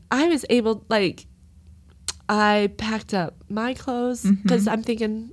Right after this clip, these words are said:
Speaker 1: like, a week, like, we're gonna need a week. And so I
Speaker 2: Yeah.
Speaker 1: packed up clothes for my kids. I packed up clothes for,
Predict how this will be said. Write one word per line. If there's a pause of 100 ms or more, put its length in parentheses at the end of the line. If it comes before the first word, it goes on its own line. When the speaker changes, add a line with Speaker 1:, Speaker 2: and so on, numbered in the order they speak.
Speaker 1:
like,
a
week,
like,
we're
gonna
need
a
week.
And
so
I
Speaker 2:
Yeah.
Speaker 1:
packed
up (520)
clothes
for
my
kids.
I
packed
up
clothes
for,